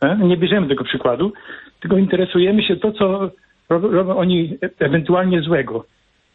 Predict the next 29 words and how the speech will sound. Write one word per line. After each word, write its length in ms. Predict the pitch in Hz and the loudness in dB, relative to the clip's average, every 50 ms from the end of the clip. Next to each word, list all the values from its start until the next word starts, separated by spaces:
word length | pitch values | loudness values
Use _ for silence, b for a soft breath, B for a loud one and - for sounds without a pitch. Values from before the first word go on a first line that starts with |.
| _ _ _ _ _ - - | _ _ _ _ _ -8 -4
Moja 400 | 156 131 147 175 220 254 240 180 | 0 0 2 2 4 2 2 2
wiara 420 | 156 185 190 202 208 233 226 208 | 0 0 0 0 0 -2 -2 -4
mo-, 240 | 190 180 190 196 - 262 - - 196 202 196 - | -4 -6 -6 -8 -10 -12 -14 -14 -16 -18 -10 -2
to 100 | 208 196 | 0 0
jest 280 | 196 185 - - - 151 | 2 0 -2 -4 -8 -4
ja, 380 | 131 139 147 196 220 277 285 - - _ - - | -2 0 0 0 0 -2 -6 -8 -12 _ -6 0
Pan 220 | 233 254 294 294 | 2 2 4 4
Jezus, 440 | 311 233 - 113 117 98 - - - - - - _ _ _ b b b b b b _ | 2 0 0 -4 -8 -16 -18 -18 -18 -20 -20 -20 _ _ _ b b b b b b _
a 80 | - 156 | -2 2
nie 160 | 196 262 262 | 2 4 4
ja 200 | 180 156 156 165 | 2 2 0 -2
papież, 360 | 160 - 170 190 - 240 214 - - | 0 -2 -4 -2 -2 -2 -2 -2 -2
czy 60 | - 170 | 0 0
ja 140 | 165 180 | 2 0
biskup, 440 | 180 151 170 - - - 220 196 196 | 0 -2 -4 -6 -4 -4 -6 -4 -2
czy 120 | - 180 160 | 0 2 2
ja 280 | 165 170 165 165 160 | 4 4 2 2 2
jakiś 320 | 160 165 160 160 - 156 - | 0 0 -2 -2 -4 -4 -2
tam 180 | 160 151 160 | -2 0 2
inny 220 | 170 160 160 156 151 | 0 0 0 0 0
kościół. 420 | - 139 - - - - 113 95 92 - _ _ b b b b b b _ | 0 -2 -2 -2 -4 -6 -6 -8 -8 -12 _ _ b b b b b b _
Dlatego 280 | 156 139 139 180 175 190 190 - | -2 0 0 0 0 0 -2 -2
skoncentrujmy 720 | - 202 190 - - 196 170 135 165 190 214 226 226 220 - | 0 0 0 2 2 0 2 2 2 2 4 4 2 2 2
się 80 | 180 151 | 0 0
na, 180 | 139 156 180 | 0 0 0
na, 280 | 180 180 160 170 180 170 | -2 -2 0 0 0 0
na 160 | 170 180 180 | 0 -2 -2
Piśmie 380 | - - 240 - 269 - 151 - | -2 -4 -4 -2 0 0 0 0
Świętym. 440 | - 139 131 117 113 - - - | 0 0 0 0 -2 -4 -8 -12